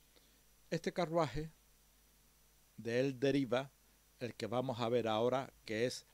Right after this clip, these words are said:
la Victoria. Victoria. Si al Duque le añadimos en su parte delantera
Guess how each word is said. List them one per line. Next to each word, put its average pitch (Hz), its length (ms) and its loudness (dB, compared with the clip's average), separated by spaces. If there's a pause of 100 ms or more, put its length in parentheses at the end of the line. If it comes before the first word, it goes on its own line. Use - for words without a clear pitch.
la 110 180 -4
Victoria. 104 680 -2 (2250)
Victoria. 117 720 4 (1040)
Si - 280 2
al 131 200 4
Duque 185 480 -2 (360)
le 123 160 4
añadimos 120 640 0 (160)
en 139 80 -6
su - 140 -8
parte 139 320 2
delantera 110 640 0